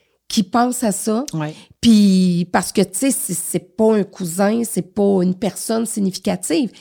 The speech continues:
Speaker 1: C'est quelqu'un qui t'a montré le métier.
Speaker 2: Ouais.
Speaker 1: T'as baigné là-dedans.
Speaker 2: Mm-hmm.
Speaker 1: Puis que je, je le sais qu'il est pas loin, mais je dis,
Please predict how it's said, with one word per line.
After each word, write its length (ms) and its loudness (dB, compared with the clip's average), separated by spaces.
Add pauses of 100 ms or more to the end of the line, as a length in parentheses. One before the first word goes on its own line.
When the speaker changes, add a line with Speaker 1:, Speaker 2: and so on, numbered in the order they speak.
(360)
Speaker 1:
C'est 80 -14
quelqu'un 240 0
qui 100 -10
t'a 100 -2
montré 320 -2
le 40 2
métier. 440 -2 (160)
Speaker 2:
Ouais. 280 -6 (120)
Speaker 1:
T'as 100 0
baigné 260 2
là-dedans. 540 0
Speaker 2:
Mm-hmm. 300 -6 (380)
Speaker 1:
Puis 280 0
que 420 4
je, 200 -6
je 140 2
le 80 2
sais 320 0 (320)
qu'il 80 0
est 20 2
pas 140 0
loin, 240 2
mais 160 -2
je 140 -8
dis, 140 -4